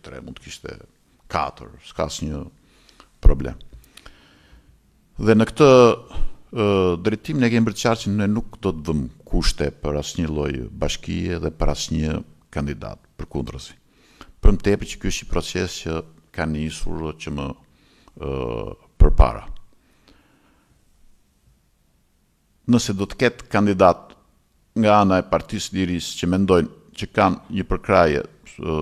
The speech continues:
serioze në një bashki të caktuar, ajo është një çështje që ne do ta bisedojmë, edhe të gjejmë mënyrën më të mirë që ky kandidat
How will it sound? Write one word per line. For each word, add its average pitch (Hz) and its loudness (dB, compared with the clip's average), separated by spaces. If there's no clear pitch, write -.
serioze 87 2
në 95 -2
një 95 0
bashki 92 -2
të 90 -4
caktuar, 139 -6
ajo 120 0
është - -6
një - -8
çështje 113 -6
që 101 -2
ne 98 0
do 90 2
ta 82 0
bisedojmë, - -6
edhe 101 -2
të 90 -4
gjejmë 104 -2
mënyrën 98 4
më 120 2
të 101 2
mirë 117 2
që 98 -4
ky - -10
kandidat 104 4